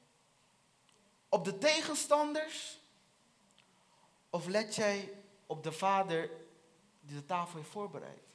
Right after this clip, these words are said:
Waar ligt jouw focus? Waar ligt jouw aandacht? Want je aandacht bepaalt jouw angst. Want als ik mijn angst heb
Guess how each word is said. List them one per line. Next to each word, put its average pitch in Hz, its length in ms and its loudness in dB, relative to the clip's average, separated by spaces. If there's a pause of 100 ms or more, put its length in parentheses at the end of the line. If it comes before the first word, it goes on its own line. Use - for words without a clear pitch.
(1500)
Waar 202 240 6
ligt 202 160 0
jouw 180 120 -2
focus? 165 420 2 (280)
Waar 220 200 8
ligt 220 180 4
jouw 185 160 6
aandacht? 247 440 8 (240)
Want 180 220 2
je 202 200 4
aandacht 277 580 12
bepaalt 269 460 6
jouw 180 120 6
angst. - 560 10 (800)
Want 190 240 4
als 277 220 12
ik 240 100 2
mijn 226 180 6
angst 339 340 10
heb 214 420 10